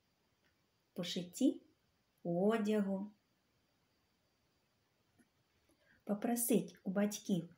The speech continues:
такий метр і спробуйте виміряти свій зріст разом з батьками. А зараз письмові завдання. Зобразіть в зошиті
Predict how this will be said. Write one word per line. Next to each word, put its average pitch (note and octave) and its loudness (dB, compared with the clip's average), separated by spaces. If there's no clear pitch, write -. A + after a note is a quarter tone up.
такий G3 -2
метр D#4 2
і G#3 2
спробуйте F#3+ 0
виміряти F#3 0
свій G4+ 2
зріст G3+ -2
разом G3+ 0
з G3+ -8
батьками. D#3+ -4
А G#3 4
зараз F#4 2
письмові C#4+ 6
завдання. A3+ 0
Зобразіть C4 4
в F3 -2
зошиті G3+ 0